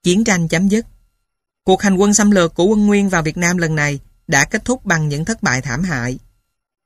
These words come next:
Cho tới ba mươi năm sau, nhân dân Việt Nam đánh thắng quân Nguyên hai lần nữa, mà vẫn nhắc nhở, khâm phục cuộc đại thắng quân Nguyên lần đầu tiên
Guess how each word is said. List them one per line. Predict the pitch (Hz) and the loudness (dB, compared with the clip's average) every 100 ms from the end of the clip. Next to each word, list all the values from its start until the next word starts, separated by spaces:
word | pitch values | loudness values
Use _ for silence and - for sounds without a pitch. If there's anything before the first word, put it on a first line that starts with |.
| _ - | _ 0
Cho | 185 | 2
tới | 190 220 | 4 2
ba | 202 | 2
mươi | 190 185 | 2 0
năm | 180 175 | -2 0
sau, | 185 175 170 - _ _ - | 0 -2 -6 -10 _ _ -2
nhân | 202 202 | 2 2
dân | 202 | 2
Việt | 185 175 | 0 -2
Nam | 180 180 185 | -2 -2 -2
đánh | 185 220 | -2 0
thắng | 202 226 | 0 0
quân | 202 | 0
Nguyên | 196 190 | 0 -2
hai | 190 190 | -2 -2
lần | 175 147 | -2 -2
nữa, | 135 151 214 _ _ _ _ 170 | -4 -4 -8 _ _ _ _ -2
mà | 165 156 | 0 2
vẫn | 151 190 | 0 -2
nhắc | 226 180 | -2 -2
nhở, | 135 143 214 - _ - | -2 -4 -6 -12 _ -4
khâm | 214 202 | -2 0
phục | 165 - - | -4 -4 -2
cuộc | 160 - | -2 0
đại | 156 139 | 0 0
thắng | 165 175 226 | 0 -2 0
quân | 185 | 0
Nguyên | 185 180 | 0 -2
lần | 175 151 | -2 -4
đầu | 143 139 | -6 -2
tiên | 170 175 | -2 -2